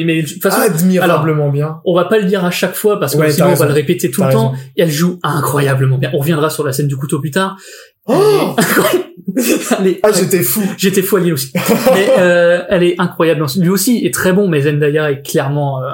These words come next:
Speaker 1: oh ah, mais quand je repense que je, quand je la revois jouer, euh, la copine de Spider-Man, où je me dis, putain, meuf, tu peux faire tellement de trucs.
Speaker 2: Eh oui.
Speaker 1: Et, euh, enfin bon, il faut bien manger, mais, euh,
Speaker 2: Ah, bah, absolument. Non, moi, attention,
Speaker 1: on va pas
Speaker 2: après,
Speaker 1: lui en
Speaker 2: c'est
Speaker 1: vouloir
Speaker 2: des
Speaker 1: d'avoir une carrière, hein, évidemment, mais, euh, elle est, euh, pouah.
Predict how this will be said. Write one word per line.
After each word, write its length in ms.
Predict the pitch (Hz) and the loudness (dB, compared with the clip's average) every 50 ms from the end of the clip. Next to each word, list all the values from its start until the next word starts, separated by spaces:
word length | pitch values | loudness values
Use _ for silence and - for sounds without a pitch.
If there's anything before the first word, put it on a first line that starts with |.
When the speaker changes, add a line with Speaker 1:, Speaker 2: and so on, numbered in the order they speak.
| - - | -4 -4
Speaker 1:
oh 300 | 330 370 339 220 170 - - _ _ - | -2 -2 -2 -4 -6 -10 -16 _ _ -4
ah, 140 | 160 165 | -2 0
mais 160 | 160 165 170 - | 0 0 0 0
quand 140 | - 175 | 0 0
je 100 | 160 170 | 0 0
repense 340 | 165 - - - 220 214 - | -2 -4 -2 -2 -2 -2 -2
que 360 | - 180 160 160 156 151 147 147 | -2 0 0 2 2 2 2 0
je, 200 | 147 147 147 143 | 0 0 -2 -2
quand 140 | 135 165 147 | -2 -2 -2
je 60 | 131 | -2
la 80 | 160 135 | -2 -4
revois 200 | 131 151 180 180 | -2 -2 -2 0
jouer, 300 | 160 170 196 202 190 165 | 0 0 2 2 2 2
euh, 120 | 143 139 135 | 0 0 0
la 100 | 139 135 | -2 -2
copine 280 | 135 165 - 202 180 170 | -2 -2 0 0 0 0
de 60 | 170 | 0
Spider-Man, 500 | 175 - 190 170 170 175 196 202 190 170 | -2 -2 -2 0 0 0 0 0 0 0
où 40 | 143 | -2
je 80 | 139 | -2
me 60 | 151 151 | -2 -4
dis, 100 | 156 135 | -4 -6
putain, 240 | - - 190 170 170 | -6 -6 -4 -2 -2
meuf, 160 | 185 180 - | -2 -2 -4
tu 120 | - 139 | -8 -8
peux 100 | 135 135 | -8 -6
faire 220 | 135 - - - - | -6 -6 -8 -8 -4
tellement 320 | - 220 208 208 214 214 | -2 -2 -2 0 -2 -2
de 40 | 208 | -4
trucs. 280 | - - 226 214 - - 143 | -2 -2 -4 -4 -2 -2 -2
Speaker 2:
Eh 200 | 139 139 139 135 | -2 0 0 -2
oui. 120 | 131 131 131 - - - - _ _ _ _ _ _ - | -2 -2 -4 -8 -12 -16 -20 _ _ _ _ _ _ -4
Speaker 1:
Et, 180 | 175 143 147 143 | -2 0 2 2
euh, 180 | 135 135 131 | 2 2 0
enfin 160 | 131 - 160 160 | 2 0 0 2
bon, 160 | 170 170 143 | 2 0 0
il 40 | 131 | -2
faut 100 | - 139 | -4 -4
bien 120 | 135 139 | -4 -2
manger, 260 | 160 185 202 240 240 190 | -2 0 0 0 0 0
mais, 200 | 160 156 151 151 | 0 0 0 2
euh, 180 | 147 147 143 147 | 2 0 2 2
Speaker 2:
Ah, 120 | 190 214 190 | 2 2 2
bah, 100 | 160 143 | 2 0
absolument. 480 | 135 - - 180 196 196 160 139 - 147 | 0 0 -2 0 0 0 0 -2 0 0
Non, 120 | 165 170 | 0 0
moi, 180 | 151 139 120 113 | 2 0 -2 -2
attention, 260 | 117 - 143 135 - 180 | -4 -4 -4 -2 0 0
Speaker 1:
on 20 | |
va 40 | 139 | 0
pas 80 | - 160 | 0 0
Speaker 2:
après, 60 | 160 170 | 2 2
Speaker 1:
lui 20 | |
en 40 | 170 | 2
Speaker 2:
c'est 60 | 151 160 | 2 2
Speaker 1:
vouloir 180 | 170 170 160 156 | 2 2 2 2
Speaker 2:
des 40 | |
Speaker 1:
d'avoir 160 | 160 156 165 156 | 2 2 0 0
une 60 | 151 | 0
carrière, 280 | 185 180 196 196 160 | 0 0 0 0 -2
hein, 40 | 156 151 | -2 -2
évidemment, 340 | 147 151 170 190 180 170 | -2 0 0 -2 -2 -2
mais, 320 | 175 165 160 170 170 170 160 | -2 0 0 0 0 0 0
euh, 340 | 156 147 143 139 143 147 151 151 151 | 0 0 0 0 -2 -2 -2 -2 -2
elle 100 | 147 175 | 0 0
est, 180 | 190 170 151 | 0 0 -2
euh, 40 | - - - - - - | -6 -8 -14 -18 -10 -4
pouah. 340 | 277 262 165 - - - | -2 -2 -2 -2 -8 -14